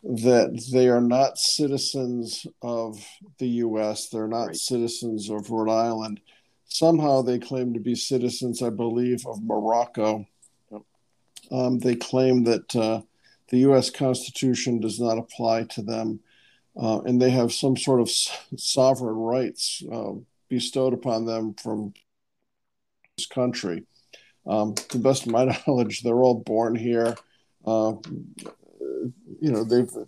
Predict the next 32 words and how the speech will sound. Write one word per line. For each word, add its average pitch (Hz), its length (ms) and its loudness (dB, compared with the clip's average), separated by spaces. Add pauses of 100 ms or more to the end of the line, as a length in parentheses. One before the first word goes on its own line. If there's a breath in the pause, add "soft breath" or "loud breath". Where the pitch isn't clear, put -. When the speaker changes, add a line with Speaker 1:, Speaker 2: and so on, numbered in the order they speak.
(180)
Speaker 1:
I 127 40 4
don't 113 180 4
know 123 100 6
if 120 80 0
they 120 80 0
have 110 140 0
passports, 123 880 2
but 113 420 -2 (100)
they 117 120 -4
probably 117 340 0
have 92 140 -2
driver's 123 500 4
licenses 117 840 -2
if 104 140 -8
they 107 120 -4
choose 123 400 -2
to. 110 300 -4 (1800 soft breath)
Um, 120 400 -4
they're, 127 400 2
they're 123 240 2
not 127 280 2
citizens 120 600 -2
of 110 140 -6
a 110 40 -6
different 110 420 -8
country, 107 680 -4 (500 soft breath)
and 120 260 4
the 117 120 0
Constitution 135 1000 2
applies 113 540 0
to - 140 -6
them, 110 440 -6